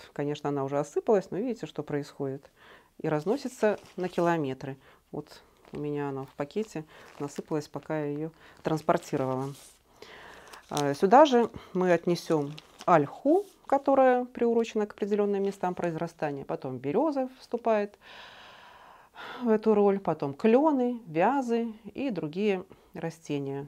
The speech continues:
Ну и хвойные. Если у кого-то была замечена аллергия, то помните о том, что эти растения древесные цветут рано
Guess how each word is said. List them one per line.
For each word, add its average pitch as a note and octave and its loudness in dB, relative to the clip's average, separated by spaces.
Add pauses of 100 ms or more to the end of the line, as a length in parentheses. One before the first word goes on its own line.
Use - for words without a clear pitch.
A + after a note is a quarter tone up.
Ну C#4 -2
и D#3 0
хвойные. B3 -2 (340)
Если D#3+ -10
у D#3 -6
кого-то D#3+ -2
была D3 -2 (280)
замечена A#3+ -2
аллергия, G3+ -4
то F#3+ -12
помните C#3+ -8
о C#3+ -6
том, D4 -8
что - -10
эти - -16
растения A3 -6 (760)
древесные F3 -8
цветут G#3+ -10
рано D#3+ -6